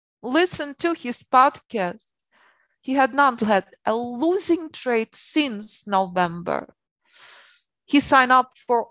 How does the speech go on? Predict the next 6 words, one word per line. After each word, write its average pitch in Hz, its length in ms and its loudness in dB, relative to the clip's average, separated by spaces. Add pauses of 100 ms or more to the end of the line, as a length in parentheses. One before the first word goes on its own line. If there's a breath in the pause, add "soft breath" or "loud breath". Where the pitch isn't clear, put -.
all 349 240 2
systems - 960 -6
I 294 140 6
will 277 220 0
ever 202 260 -2
develop. 196 540 -2